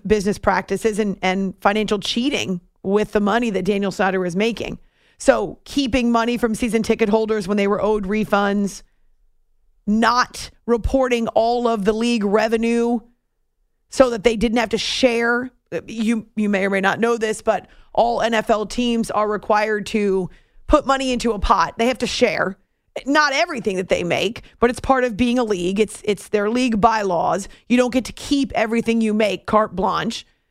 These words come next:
It's, we'll call it dues. I mean, I belong to a union, right? So I have to pay into the union, pay into the dues, pay into the coffer.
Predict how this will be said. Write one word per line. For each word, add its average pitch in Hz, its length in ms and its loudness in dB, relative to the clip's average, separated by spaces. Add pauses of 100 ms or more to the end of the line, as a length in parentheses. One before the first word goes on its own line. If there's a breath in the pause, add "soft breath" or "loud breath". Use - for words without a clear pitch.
(720)
It's, 240 200 -2
we'll 247 340 0
call 294 200 0
it 190 140 -6
dues. 220 460 -2
I - 40 -20 (180)
mean, 190 120 0
I 214 80 2
belong 233 320 0
to 240 140 0
a 233 40 0
union, 196 540 0
right? 185 260 -2
So 190 220 2
I 170 100 0
have 196 120 -4
to 196 80 -2
pay 208 300 0
into 220 200 -2
the 214 100 -2
union, 214 420 0
pay 185 220 -2
into 208 160 -2
the 220 80 0
dues, 214 320 0
pay 190 180 0
into 208 140 0
the 214 80 -2
coffer. 185 540 0